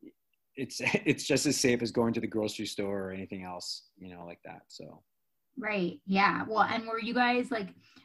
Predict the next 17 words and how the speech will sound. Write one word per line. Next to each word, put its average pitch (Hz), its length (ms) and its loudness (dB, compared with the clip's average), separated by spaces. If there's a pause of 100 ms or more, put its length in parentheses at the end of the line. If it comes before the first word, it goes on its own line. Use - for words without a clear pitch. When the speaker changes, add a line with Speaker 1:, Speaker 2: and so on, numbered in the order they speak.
(100)
Speaker 2:
you 226 160 0
said 240 220 4
you 285 100 12
got, - 240 4
when 196 180 2
we 202 80 2
were 196 120 4
talking 202 320 2
before 185 180 4
we 175 100 6
started 175 200 0
recording, 180 440 2
you 175 120 4
said 175 260 2
you 208 60 -2
got, 196 240 2
like, 180 140 0